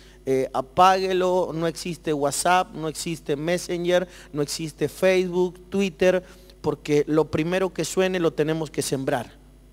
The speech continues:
Amén. Así que quiero, quiero entonces, quiero entonces que se desconecte del mundo exterior, olvídese de la persona que está a su lado,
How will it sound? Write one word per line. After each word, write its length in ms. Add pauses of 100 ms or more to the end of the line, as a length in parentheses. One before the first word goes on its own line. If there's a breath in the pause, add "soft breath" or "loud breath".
(500)
Amén. 380 (1000)
Así 240
que 280 (340 loud breath)
quiero, 500
quiero 240
entonces, 920
quiero 220
entonces 680 (320 loud breath)
que 340
se 200
desconecte 680
del 140
mundo 260
exterior, 640
olvídese 840 (300 loud breath)
de 140
la 200
persona 460
que 100
está 260
a 40
su 220
lado, 540